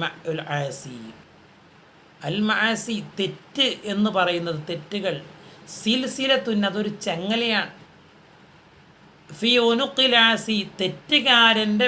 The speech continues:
പിരടിയിൽ ഇട്ടൊരു ചങ്ങലയാണ്. ലാ യകുഫുഹു മിൻഹാ ഇല്ല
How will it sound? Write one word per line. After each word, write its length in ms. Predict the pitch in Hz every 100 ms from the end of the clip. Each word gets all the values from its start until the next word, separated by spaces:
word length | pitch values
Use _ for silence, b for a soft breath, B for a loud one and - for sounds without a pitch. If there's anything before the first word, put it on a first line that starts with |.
| - 208
പിരടിയിൽ 640 | 196 208 220 196 226 262 240 B B - 170
ഇട്ടൊരു 280 | 180 196 185 -
ചങ്ങലയാണ്. 580 | 180 202 220 202 143 - - - - - - - 170
ലാ 160 | 214 208 196
യകുഫുഹു 640 | - 214 196 - 190 175 185 175
മിൻഹാ 320 | 170 170 170 165 170
ഇല്ല 160 | 170